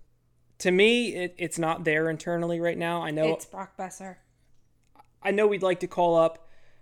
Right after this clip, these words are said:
Speaker 1: Puustinen or Nylander, and these guys, I think, can make a difference in a pinch.
Speaker 2: Well, and I wanted to talk about that because, uh, Wilkes-Barre has some interesting pieces. And the last couple of games, you know, we've tried. Obviously, Puustinen came up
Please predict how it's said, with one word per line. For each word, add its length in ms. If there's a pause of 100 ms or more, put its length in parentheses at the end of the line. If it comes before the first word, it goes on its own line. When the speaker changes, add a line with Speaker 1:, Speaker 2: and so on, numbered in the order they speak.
(320)
Speaker 1:
Puustinen 760
or 100
Nylander, 800
and 140
these 160
guys, 260
I 60
think, 240
can 220
make 140
a 40
difference 500
in 140
a 40
pinch. 460 (120)
Speaker 2:
Well, 320
and 180
I 80
wanted 360
to 100
talk 260
about 320
that 240
because, 680 (180)
uh, 200
Wilkes-Barre 560
has 680
some 260 (380)
interesting 800
pieces. 680 (600)
And 320
the 60
last 280
couple 240
of 80
games, 320
you 60
know, 120
we've 240
tried. 380
Obviously, 400
Puustinen 460
came 200
up 120